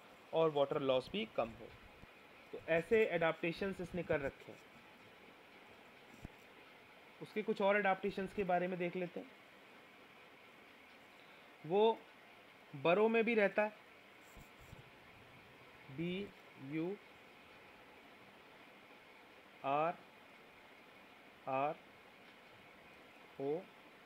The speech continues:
डब्ल्यू। वो बरो में भी रहना जानता है Day time पर, जिससे कि वो, बरो यानी गड्ढा, तो उसके अंदर छुप जाता है,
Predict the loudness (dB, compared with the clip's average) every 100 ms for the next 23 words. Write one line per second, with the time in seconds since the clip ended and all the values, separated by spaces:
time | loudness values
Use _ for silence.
0 | -12 -10 -10 -16 -20 -20 -20 -20 -20 -20
1 | -10 -4 0 2 2 2 0 0 0 0
2 | 2 2 0 -2 -6 -8 -20 -20 -20 -20
3 | -20 -20 -20 -20 -20 -4 0 2 2 0
4 | -2 -6 -8 -18 -14 -8 -4 -4 -4 -2
5 | -2 -2 -6 -20 -6 -2 0 0 -2 0
6 | -2 0 -6 -6 -20 -20 -20 -20 -20 -20
7 | -20 -10 -4 -4 -4 -6 -4 -2 -2 -4
8 | -6 0 -2 -2 -6